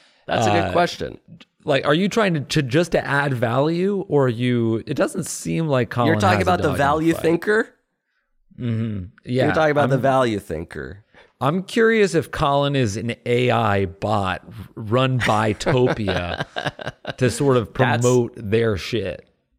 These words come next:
Speaker 1: Yeah, that's in play. But from what I understand, the people at the companies are kinda, like, smart computer nerds that are, like, trying to build a game and, like, create value. And then the, thi-, this people, the Colin, the value thinker, these are, like, the fake influencers of the ecosystem being, like,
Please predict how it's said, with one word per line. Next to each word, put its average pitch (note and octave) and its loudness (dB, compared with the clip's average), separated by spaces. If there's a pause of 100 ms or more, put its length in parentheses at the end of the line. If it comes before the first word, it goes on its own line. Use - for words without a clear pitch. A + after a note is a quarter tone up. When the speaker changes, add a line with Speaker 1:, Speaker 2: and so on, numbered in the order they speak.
(300)
Speaker 1:
Yeah, D#2 -6
that's A#2 -4
in D3 -4
play. G#2 -4
But - -8
from G#2+ -4
what A#2+ 2
I C3+ 0
understand, G2+ -6 (420)
the F#2+ -6
people C3 -2
at A2+ -2
the G2+ -8
companies A#2+ -6
are E2+ -10
kinda, G2 -8
like, D#2+ -10
smart F#2+ -10
computer F#2+ -10
nerds G2 -8
that D2+ -12
are, A#1+ -12
like, G#1+ -16
trying E2 -8
to D2 -10
build E2+ -10
a D#2+ -10
game E2 -10
and, - -16
like, A#1 -18
create C2 -14
value. E2+ -8 (440)
And G2+ -4
then A#2 -2
the, G#2 -4 (160)
thi-, A#2 -4
this B2+ -6
people, D3 -6
the F2 -8
Colin, A#2 -2
the F#2 -4
value A#2 -2
thinker, C3+ -8 (380)
these A#2+ -4
are, C3 0
like, G#2+ -4
the F#2+ -4
fake - -4
influencers F#2+ -8
of E2 -14
the D#2+ -16
ecosystem E2 -12
being, E2 -12
like, C#2+ -16